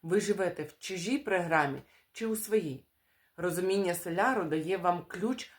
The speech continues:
до усвідомлення. Якщо ви відчує-, відчуваєте опір, це означає, що ви бер-, боретеся із власною річною програмою. А поставте мені в коментарях плюсик,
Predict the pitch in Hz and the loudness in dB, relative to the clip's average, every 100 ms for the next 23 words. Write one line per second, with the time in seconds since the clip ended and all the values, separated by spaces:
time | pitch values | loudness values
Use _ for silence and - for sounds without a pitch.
0 | - 180 220 233 226 175 151 135 135 - | -4 0 0 -2 -4 -2 0 -2 -6 -10
1 | 160 170 - - 233 214 214 208 - 214 | -8 -8 -6 -2 2 4 2 0 -6 -6
2 | 175 147 143 _ _ 156 170 - 185 196 | -2 -2 -4 _ _ -10 -10 -8 -2 -2
3 | 196 208 - 156 147 180 - - _ - | 0 -2 -2 -4 -2 -8 -10 -20 _ -2
4 | 254 254 240 226 - 180 165 190 - _ | -2 0 -2 -2 -2 -2 -2 -4 -6 _
5 | 165 165 165 - 156 180 202 190 165 - | -6 -4 -4 -6 -4 0 2 0 -8 -8
6 | - - 147 147 160 160 165 214 214 151 | -8 -8 -6 -4 -2 -2 -4 -4 -4 -4
7 | - 156 151 160 170 170 151 131 127 - | -10 -8 -8 -8 -8 -10 -6 -6 -6 -12
8 | _ _ _ _ _ _ _ - 202 196 | _ _ _ _ _ _ _ -10 -8 -8
9 | - 226 220 170 165 160 160 160 - 160 | -6 -6 -4 -4 0 0 0 -2 -6 -6
10 | 156 160 175 175 - 160 160 160 - - | -6 -4 -4 -6 -10 -6 -4 -4 -8 -14
11 | - | -18